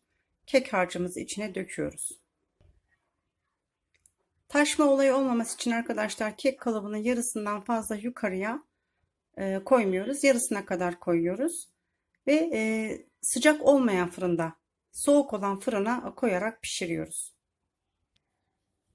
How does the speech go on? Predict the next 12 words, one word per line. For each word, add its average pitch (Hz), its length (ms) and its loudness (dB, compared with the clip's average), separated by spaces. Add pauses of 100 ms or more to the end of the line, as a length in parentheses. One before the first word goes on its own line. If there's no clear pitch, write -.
(680)
Kekimiz 247 420 0
pişerken 240 560 0
kremamızı 220 520 -2
hazırlayalım 180 560 -2
arkadaşlar. 165 760 -4
Kekimizi 262 500 -2
dediğim 247 320 2
gibi 202 140 -6
arkadaşlar 202 560 -6
ben 226 120 0
soğuk 233 380 -2
fırına 254 460 0